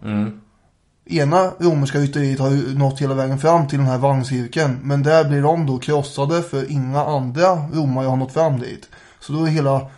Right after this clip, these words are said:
Speaker 2: den romerska vänsterflygeln borta. Och under tiden så, eh,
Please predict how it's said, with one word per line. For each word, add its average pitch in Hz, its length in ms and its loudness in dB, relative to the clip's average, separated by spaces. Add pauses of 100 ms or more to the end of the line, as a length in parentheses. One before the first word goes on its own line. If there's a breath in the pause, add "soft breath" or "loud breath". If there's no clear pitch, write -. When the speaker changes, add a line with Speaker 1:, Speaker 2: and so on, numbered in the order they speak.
(120)
Speaker 2:
den 143 120 -4
romerska 131 300 -2
vänsterflygeln 135 680 -2
borta. 143 480 0 (300 loud breath)
Och 143 120 -4
under 151 160 -2
tiden 143 500 0 (380 loud breath)
så, 143 400 0
eh, 139 160 0